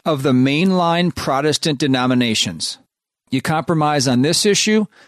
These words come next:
then you'll start compromising on the homosexual and transgender issue. And then it turns into universalism, that Christ isn't the only way, and the church turns into a liberal, political, social justice organization.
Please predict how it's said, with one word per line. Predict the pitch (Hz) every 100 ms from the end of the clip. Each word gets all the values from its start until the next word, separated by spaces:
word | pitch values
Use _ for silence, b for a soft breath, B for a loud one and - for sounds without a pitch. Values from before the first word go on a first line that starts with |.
| b
then | 117 120
you'll | 139
start | 131 151 147
compromising | - 151 151 156 143 143 147 147
on | 151
the | 151
homosexual | 170 165 156 - 165 - 139 120
and | 135
transgender | 156 143 139 135 151 143 117
issue. | 107 107 73 _ _ _ _
And | 147
then | 135
it | 113
turns | - 139 127
into | 135 123
universalism, | 117 135 131 123 175 - 190 175 165 180 156
that | 127 113
Christ | - 139 131 143
isn't | 127 131
the | 127 113
only | 143 170 175
way, | 165 160 160 147 b b b
and | 156 151
the |
church | 135 175 165 -
turns | - 160 127
into | 143 131 135
a | 117
liberal, | 120 151 147 170 165 165 - _
political, | - 147 151 151 151 139 131 - _ _
social | - 165 151 156 139
justice | 123 127 123 139 117 -
organization. | 139 127 127 113 113 107 - -